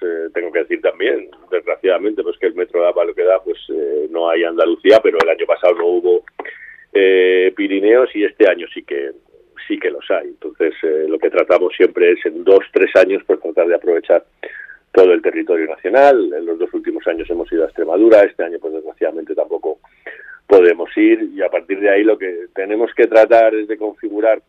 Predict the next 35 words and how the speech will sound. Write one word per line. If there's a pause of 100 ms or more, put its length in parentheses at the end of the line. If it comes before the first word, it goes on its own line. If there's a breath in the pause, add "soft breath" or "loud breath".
(140)
un
recorrido (720)
de
veintiuna
etapas,
donde
queremos, (640)
queremos,
vamos,
que,
que
el
menú,
pues,
sea
lo
más (640)
apetecible (600)
posible,
y
lo
que
está
claro
es
que
cada
año
presentar
la
misma (520)
vuelta,
pues, (120)
no
tendría